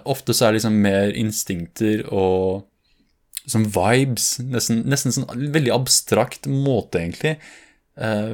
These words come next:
hvis jeg skal være helt ærlig. Og, og ofte mer i konsepter, liksom jeg, jeg på en måte analyserer ting, og så, eh, snakker jeg, ikke sant? Jeg tenker ikke før jeg snakker, jeg, det har jeg jo snakket om før, men jeg, jeg bare snakker, liksom, jeg, jeg reagerer basert på de instinktene, og det,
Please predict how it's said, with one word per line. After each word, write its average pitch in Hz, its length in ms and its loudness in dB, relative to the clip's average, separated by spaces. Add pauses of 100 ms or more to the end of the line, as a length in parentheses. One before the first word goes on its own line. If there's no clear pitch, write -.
hvis 123 300 -6
jeg - 80 -6
skal 113 100 -2
være 107 160 2
helt 104 320 -2
ærlig. 90 300 -2 (200)
Og, 117 220 -2
og - 400 -6
ofte - 220 0
mer 107 220 2
i 110 100 -2
konsepter, 120 720 -2
liksom 110 240 0
jeg, 110 100 -2
jeg 113 160 -6 (240)
på 127 80 -2
en 113 80 2
måte 104 240 0
analyserer 104 760 0
ting, 113 200 -2
og 107 80 -8
så, 101 160 -2 (1080)
eh, 104 280 -4
snakker - 560 -2
jeg, 95 240 -2 (120)
ikke 101 120 -6
sant? 104 160 0
Jeg - 80 -4
tenker 110 300 4
ikke 117 180 0
før 98 100 6
jeg - 120 -2
snakker, - 320 0
jeg, 104 180 2
det 104 160 -6
har 104 100 2
jeg 117 60 2
jo 113 80 0
snakket 104 300 -2
om 95 100 -4
før, 107 240 2
men 101 160 0 (460)
jeg, - 100 -8
jeg 127 160 2
bare 123 160 2
snakker, 113 400 -2
liksom, 113 200 2
jeg, 110 200 2
jeg 113 240 2
reagerer 107 640 6
basert 98 240 -2
på 101 80 -2
de 110 140 0
instinktene, 98 500 -4
og 98 80 -4
det, 98 80 -6